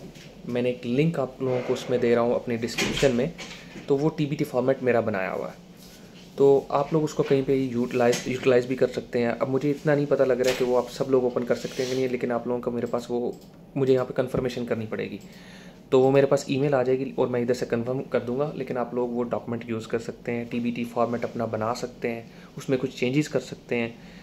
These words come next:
तो वो आप, आप लोगों के लिए काफ़ी helpful रह-, रहेगा। मीनिंग site का name आ जाता है, location आ जाती है, safety representative का name आ जाता है, alloy holder का नेम आ जाता है, इंजीनियर का name आ जाता है, ठीक है, जो मैन पावर है, जो sign करेंगे सारा। और टीबीटी actual में है क्या,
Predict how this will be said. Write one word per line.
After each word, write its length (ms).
तो 80
वो 140
आप, 240
आप 160
लोगों 120
के 80
लिए 80
काफ़ी 240
helpful 320
रह-, 160
रहेगा। 380
मीनिंग 280
site 360
का 100
name 220
आ 60
जाता 300
है, 220
location 400
आ 120
जाती 300
है, 180
safety 340
representative 640
का 80
name 200
आ 60
जाता 260
है, 260
alloy 240
holder 240
का 100
नेम 220
आ 40
जाता 260
है, 120
इंजीनियर 340
का 100
name 200
आ 60
जाता 260
है, 60
ठीक 180
है, 260
जो 100
मैन 220
पावर 300
है, 200
जो 120
sign 320
करेंगे 420
सारा। 320
और 340
टीबीटी 520
actual 260
में 120
है 180
क्या, 240